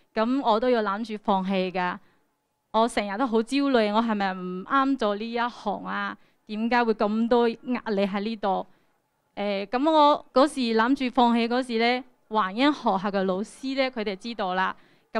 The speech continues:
呢，佢哋就約我出嚟一齊坐下傾下偈，同埋開導支持我啦。咁呢，就，呃，教我點去為人處事啦，教我呢，呃，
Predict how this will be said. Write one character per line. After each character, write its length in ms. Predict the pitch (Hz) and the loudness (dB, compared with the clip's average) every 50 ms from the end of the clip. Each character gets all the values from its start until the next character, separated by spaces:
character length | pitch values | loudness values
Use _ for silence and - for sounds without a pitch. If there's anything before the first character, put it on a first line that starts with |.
| 233 247 | 0 2
呢， 180 | 262 269 269 | 2 2 0
佢 160 | 269 - 233 226 | 0 0 0 2
哋 120 | 233 226 | 2 0
就 200 | 226 214 196 202 | 0 0 -2 -2
約 140 | 202 233 214 | 0 0 0
我 160 | 214 208 226 | 2 0 0
出 140 | 226 - 311 | 0 2 2
嚟 480 | 311 277 240 214 196 185 180 175 196 - _ _ | 2 4 2 2 0 -2 -4 -6 -8 -12 _ _
一 60 | - | -6
齊 220 | 277 - - 220 196 | -6 -4 -4 -6 -6
坐 160 | - 220 214 | -4 -2 -2
下 160 | 233 233 226 | 0 0 -2
傾 160 | 233 - 285 | -2 2 4
下 160 | 294 285 277 254 | 6 6 6 4
偈， 480 | 226 220 196 185 196 208 208 220 226 | 2 0 0 0 0 0 -2 -2 -4
同 140 | 220 - 208 | -6 -8 -8
埋 120 | 190 185 | -8 -8
開 280 | 190 - - 285 277 285 | -8 -4 -2 0 0 0
導 360 | 277 247 202 202 214 220 240 240 - _ _ _ | -2 -2 -2 0 0 0 -2 -4 -6 _ _ _
支 160 | - 311 311 | -8 -8 -8
持 180 | 294 - - 226 | -8 -6 -8 -6
我 240 | 196 180 180 196 214 | -4 -2 0 0 2
啦。 360 | 226 233 240 240 247 247 254 - _ _ _ _ _ _ | 2 0 0 0 -2 -2 -4 -8 _ _ _ _ _ _
咁 100 | - 208 | -8 -6
呢， 340 | 214 226 247 262 269 269 269 | -6 -4 -4 -2 -2 -2 -4
就， 420 | 262 240 208 202 196 202 202 - - | -4 -4 -2 -2 -2 -4 -4 -6 -8
呃， 200 | - 208 196 196 202 | -8 -8 -8 -8 -6
教 220 | - 220 214 214 | -4 -2 -2 -2
我 200 | 214 214 214 233 | 0 -2 -4 -4
點 280 | 226 - 220 233 247 254 | -4 -4 -4 -2 0 0
去 180 | 226 226 214 | 2 2 2
為 160 | 208 208 202 190 | 2 2 0 -2
人 160 | 185 180 185 | -4 -6 -10
處 160 | 185 - - 208 | -10 -8 -6 -6
事 300 | 240 - - - 226 214 220 | -6 -6 -8 -6 -2 0 2
啦， 320 | 226 233 240 240 240 247 247 - _ _ _ _ | 2 2 2 0 -2 -4 -8 -12 _ _ _ _
教 160 | - 214 208 208 | -6 -4 -4 -4
我 220 | 214 202 202 214 | -4 -4 -4 -2
呢， 80 | 226 247 254 262 - | -2 -2 -4 -4 -6
呃， 600 | - - 190 185 190 190 190 190 190 190 190 190 | -10 -10 -8 -8 -6 -6 -6 -4 -6 -6 -6 -8